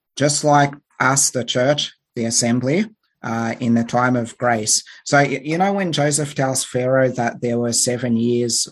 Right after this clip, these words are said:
of plenty and then seven years of famine.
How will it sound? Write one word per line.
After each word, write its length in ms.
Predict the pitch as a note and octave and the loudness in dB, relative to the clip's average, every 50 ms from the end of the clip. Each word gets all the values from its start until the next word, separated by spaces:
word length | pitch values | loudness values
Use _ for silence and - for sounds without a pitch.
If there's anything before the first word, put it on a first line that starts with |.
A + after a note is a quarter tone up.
| _ - | _ -4
of 380 | A#2 A2+ A#2 A#2 - - - - _ _ _ _ | -2 -2 -2 -4 -6 -10 -16 -18 _ _ _ _
plenty 540 | - A#2+ A#2 A#2+ B2 B2 - D3 E3+ A3+ A#3 - - _ _ _ _ _ _ _ _ | -2 0 2 2 2 2 0 2 2 2 0 -2 -8 _ _ _ _ _ _ _ _
and 140 | C3 A#2 A#2 | 0 2 2
then 160 | A#2 A#2+ B2 | 2 2 2
seven 360 | A#2 - B2 A#2+ A#2 A#2+ A#2+ | 0 0 0 -2 -2 0 -2
years 420 | A2+ A2+ A#2 A#2+ A#2+ A#2+ A#2+ - - | 0 0 0 0 0 0 0 0 -2
of 340 | - B2 A2+ A2 A2+ A2+ | -2 -4 -6 -6 -6 -8
famine. 600 | - - - B2 A#2+ A#2+ A#2+ A#2 G#2 G#2+ A2+ A#2 | -8 -4 0 0 0 2 0 -2 -4 -4 -8 -10